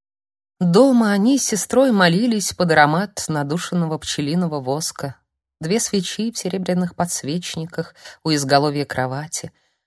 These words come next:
атласные простыни откинуты, глиняная грелка в ногах. Толстый шерстяной ковёр ласкал их колени,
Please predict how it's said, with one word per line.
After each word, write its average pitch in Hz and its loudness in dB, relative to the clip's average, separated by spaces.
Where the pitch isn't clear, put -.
атласные 165 2
простыни 165 0
откинуты, 160 -4
глиняная 202 4
грелка 175 -2
в 156 -6
ногах. 160 -10
Толстый 175 -2
шерстяной 175 2
ковёр 170 4
ласкал 175 0
их - -6
колени, 165 0